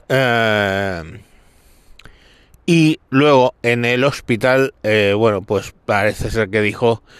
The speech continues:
que seguramente había sido Irán, todo su entorno dijo que había sido Irán,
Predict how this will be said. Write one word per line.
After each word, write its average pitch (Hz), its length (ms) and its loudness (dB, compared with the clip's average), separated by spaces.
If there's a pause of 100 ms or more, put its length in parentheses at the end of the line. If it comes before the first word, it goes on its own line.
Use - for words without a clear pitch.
(200)
que 117 120 -2
seguramente 120 640 0
había 107 260 0
sido 107 300 -2
Irán, 135 480 0 (580)
todo 135 260 2
su 127 160 -2
entorno 113 560 -2
dijo 110 300 -4
que 95 80 -8
había 95 240 -2
sido 120 240 -2
Irán, 127 380 0